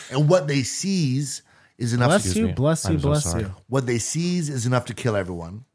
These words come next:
Speaker 1: So they're doing a very passive-aggressive chemical warfare.
Speaker 2: So I wonder if it, if it is, like, um, China's making this drug,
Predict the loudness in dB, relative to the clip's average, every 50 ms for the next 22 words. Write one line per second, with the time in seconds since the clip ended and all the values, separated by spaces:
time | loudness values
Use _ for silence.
0 | _ _ _ _ _ _ _ _ _ _ _ _ _ _ _ -2 2 4 4 6
1 | 6 6 4 4 4 0 -2 0 0 2 4 4 4 4 2 2 2 2 2 2
2 | 0 -2 -4 -4 -2 0 0 0 0 -2 -4 -8 -4 -4 -4 -4 -4 -4 -2 -2
3 | 0 0 0 -2 -4 -6 -8 -10 -10 -10 -12 -14 -18 _ _ -20 -20 -20 -20 -20
4 | _ _ _ _ _ _ -20 -20 -18 _ -6 -2 0 2 4 6 6 6 8 6
5 | 4 4 2 0 0 0 2 4 4 4 4 4 2 2 2 -2 -6 -2 -2 0
6 | 2 4 4 4 4 2 0 4 6 6 8 8 6 6 4 2 -2 -4 -2 0
7 | 0 0 2 2 0 -2 -2 -4 -10 -18 _ _ _ _ _ _ _ _ _ _
8 | _ _ _ _ _ _ _ _ _ _ _ _ _ _ _ _ _ _ _ _
9 | _ _ _ _ _ _ _ _ _ _ -2 0 2 2 2 2 0 -2 -2 -4
10 | -6 -8 -10 -14 _ _ _ _ _ _ _ _ _ _ _ _ _ _ _ _
11 | _ _ _ _ -8 -2 0 2 4 6 6 6 6 4 4 4 6 6 6 4
12 | 4 4 4 4 4 2 0 -2 0 0 0 0 -2 -4 -6 -8 -14